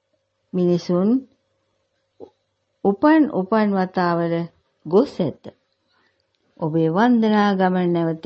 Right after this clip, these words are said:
ගෙදර යාම පිළිබඳවයි. පියා පැමිණ සැමටම විමුක්තිය හා ජීවන මුක්තියට මඟ පෙන්වයි. ඔබ ජීවන මුක්තියට යන අතර අන් සියලු දෙනා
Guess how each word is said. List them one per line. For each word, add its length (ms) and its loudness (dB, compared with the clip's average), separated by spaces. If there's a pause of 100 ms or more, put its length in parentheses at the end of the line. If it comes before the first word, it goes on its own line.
ගෙදර 340 -2
යාම 400 0
පිළිබඳවයි. 760 -4 (1080)
පියා 300 0
පැමිණ 720 0
සැමටම 680 -2 (240)
විමුක්තිය 640 -2
හා 280 -2 (580)
ජීවන 560 4
මුක්තියට 640 -2
මඟ 420 -2
පෙන්වයි. 540 -4 (1040)
ඔබ 180 -2
ජීවන 440 4
මුක්තියට 560 2
යන 260 2
අතර 360 0 (560)
අන් 180 -2 (100)
සියලු 420 -2
දෙනා 420 -2